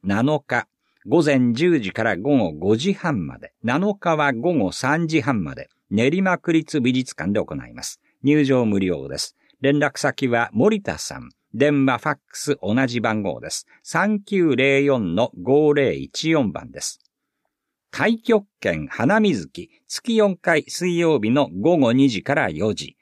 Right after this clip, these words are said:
朝日町南地区区民館で行います。講師は草加明子氏、入会金千円、月会費三千円、初回は無料体験可能です。連絡先は中里さん、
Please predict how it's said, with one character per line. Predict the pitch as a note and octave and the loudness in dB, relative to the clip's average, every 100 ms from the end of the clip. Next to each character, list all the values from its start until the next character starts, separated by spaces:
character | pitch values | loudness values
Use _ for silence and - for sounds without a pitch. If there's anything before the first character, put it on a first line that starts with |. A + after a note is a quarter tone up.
| _ _ | _ _
朝 | - A2+ - G#3 | -6 -4 0 -2
日 | - - | -4 -4
町 | E3+ D3 B2 | 2 4 4
南 | A2 B2 F#3+ G#3 G3+ | 4 4 4 2 0
地 | - | -6
区 | - F#3 | 0 0
区 | - F3 | 0 -2
民 | E3+ B2+ | -2 -2
館 | G2 A2 | -2 0
で | A2 | -2
行 | F2 | -2
い | D2 B2 | -10 -12
ま | A#2 | -14
す。 | - - _ _ _ | -14 -16 _ _ _
講 | A3 G#3+ | 0 0
師 | - | 0
は | A#2+ A#2+ - _ | 0 -2 -4 _
草 | - - - | -12 -2 -2
加 | G3+ C3 - | 0 -4 -2
明 | C#3 C3+ - | -4 -4 -8
子 | - | -8
氏、 | - - C2+ _ - | -6 -10 -16 _ 0
入 | B2+ G#3+ | 2 2
会 | G#3 F#3+ | 2 -2
金 | - E3 D3 | -2 -4 0
千 | D#3+ B2+ | 0 0
円、 | E2 C#2+ | -2 -6
月 | - - G#3 | -12 -6 -2
会 | G3+ E3 | 0 0
費 | G2+ E3 | 0 -4
三 | C3+ - A#2 G#2+ | -2 -2 0 2
千 | G2+ F2 | 0 0
円、 | D#2 C#2 C2 | -4 -10 -12
初 | - C3+ | -8 -4
回 | F#3 E3+ | 0 0
は | D3 G#2 | 0 0
無 | A#2+ | 2
料 | D#3+ D3+ | 2 2
体 | C#3 G#2+ | 0 -2
験 | - C#3+ | 0 -2
可 | C3+ D2+ | -2 -8
能 | C#2+ B1+ | -10 -12
で | C2+ - | -12 -12
す。 | - _ _ _ _ _ | -12 _ _ _ _ _
連 | A2 B2+ | 0 2
絡 | B2 - | 2 -2
先 | A2+ - A#2+ | -6 -4 -2
は | C#3 - | -2 0
中 | G#2+ G#2 A3+ | -4 0 0
里 | G#3 - E2+ | 0 -2 -6
さ | - C3+ | -10 -14
ん、 | A#2+ | -16